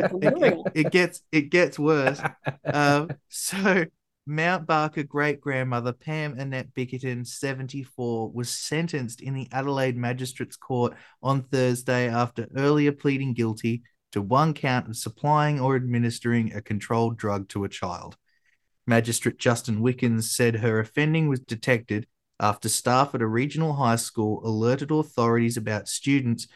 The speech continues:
Speaker 1: who had presented at the sick bay displaying symptoms consistent with cannabis consumption.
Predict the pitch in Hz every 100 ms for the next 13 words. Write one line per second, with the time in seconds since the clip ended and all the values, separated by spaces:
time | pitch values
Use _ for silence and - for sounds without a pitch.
0 | - _ - 117 113 123 117 170 190 190
1 | 185 165 - 220 214 - 110 107 113 120
2 | 117 - 131 123 117 - 151 - 139 127
3 | - 117 - 185 - 117 113 - _ -
4 | 139 - 107 104 107 - 107 - 120 -
5 | 101